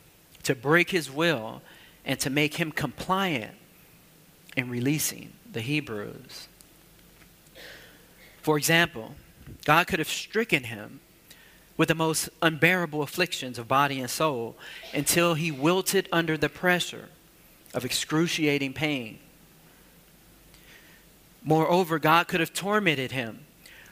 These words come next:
with some severe mental disorder and turned him into a wild animal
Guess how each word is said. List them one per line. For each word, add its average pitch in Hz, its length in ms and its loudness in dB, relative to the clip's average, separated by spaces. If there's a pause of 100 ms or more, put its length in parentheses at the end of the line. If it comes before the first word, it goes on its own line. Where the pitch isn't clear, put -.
(240)
with 139 160 4
some 156 300 2
severe 165 500 4
mental 165 400 0
disorder 123 680 -2 (480)
and 127 140 -4
turned 190 360 2
him 185 140 0
into 165 220 0
a 147 80 2
wild 151 420 2
animal 147 560 -2